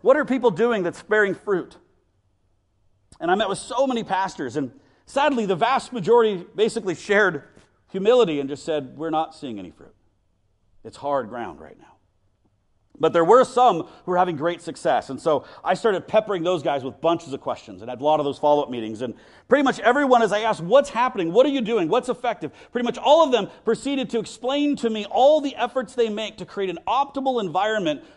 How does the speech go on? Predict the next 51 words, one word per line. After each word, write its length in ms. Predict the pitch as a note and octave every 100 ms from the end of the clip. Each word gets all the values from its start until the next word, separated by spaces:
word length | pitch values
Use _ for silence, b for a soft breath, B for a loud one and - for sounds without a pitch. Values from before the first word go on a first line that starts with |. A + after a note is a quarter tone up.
| -
to 100 | G3
invite 400 | E3+ G3+ A3 E3
non-Christians 720 | F#3+ G#3 F#3 G#3+ - F3 -
to 160 | G3+
on 100 | E3+
a 40 | D#3
Sunday 240 | F3 D3
morning. 260 | B2+ F#2+ - _ _ _ _ _ _ _ _
That 120 | G3+
was 120 | A#3+ E3+
the 80 |
vast 400 | E3+ C3 B3+ -
majority 300 | A3+ G3+ A3+
of 40 | G#3+
everyone's 220 | G#3+ F#3+
answers. 260 | G3+ D#3+ D3
It 60 |
was 100 | G#3+
pretty 220 | - E4+
much 180 | D#4+ -
everything 320 | B3+ D4 C#4+
I 60 | B3+
was 160 | A#3 E3
reading 360 | B3+ B3 G3 B A3
in 100 | G3+
the 60 |
books 320 | D#3 C#4+ -
I 60 | G#3+
was 160 | G3 E3+
reading 240 | A3 G#3
as 100 | E3
well, 240 | A3+ B3
coming 220 | G3 G3+ F#3+
back 180 | F3+
to 80 | F#3+
America, 380 | F#3 F#3+ F3+ E3+
about, 280 | D#3+ E3 B B
you 60 | E3+
know, 60 |
reaching 340 | D#3+ G#3+ G#3 F#3+
the 80 | F3+
lost 440 | F3+ F3+ C3 -
and, 120 | D3
and 180 | D#3 D3+
seeing 320 | - A3+ G#3
people 300 | G3+ G3+ F3+
come 180 | F#3+ F#3
to 80 | E3+
Christ. 340 | G3+ F3 B2+
It 60 | E3+
was 160 | D3